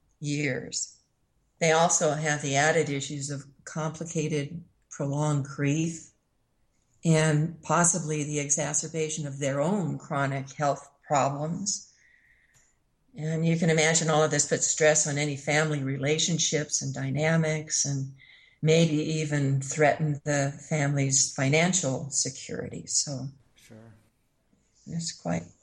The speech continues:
Speaker 1: quite, can be quite devastating. But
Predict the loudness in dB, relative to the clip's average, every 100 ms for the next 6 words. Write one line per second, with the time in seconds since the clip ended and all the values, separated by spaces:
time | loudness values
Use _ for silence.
0 | _ -20 -20 _ -6 0 0 -2 -12 -10
1 | -2 0 0 2 0 0 -4 2 0 0
2 | -6 -6 -10 -14 _ _ _ _ _ _
3 | _ _ _ _ _ _ 4 4